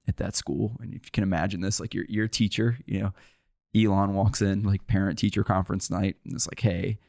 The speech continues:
I really don't like this school. I don't think it's doing a good job." And you're like, "Sorry, Elon Musk." <laughs>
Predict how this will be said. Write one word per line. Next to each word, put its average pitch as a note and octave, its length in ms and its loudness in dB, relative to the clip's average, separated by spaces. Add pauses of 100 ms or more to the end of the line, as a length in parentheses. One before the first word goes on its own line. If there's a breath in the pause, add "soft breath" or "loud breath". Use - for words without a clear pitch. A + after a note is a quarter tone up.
(300)
I - 40 -2
really F2 320 2
don't E2 160 -2
like D2 180 -2
this - 140 -2
school. - 280 -2
I - 40 0
don't A#2+ 120 -2
think G2 140 -4
it's - 140 -6
doing D#2+ 160 -2
a - 20 -4
good - 160 -10
job." - 320 -4 (140)
And G#2 80 -2
you're G2 100 -4
like, B2 160 0 (800)
"Sorry, G#2 640 4
Elon G#2+ 320 2
Musk." G#2+ 480 2
<laughs> - 0 -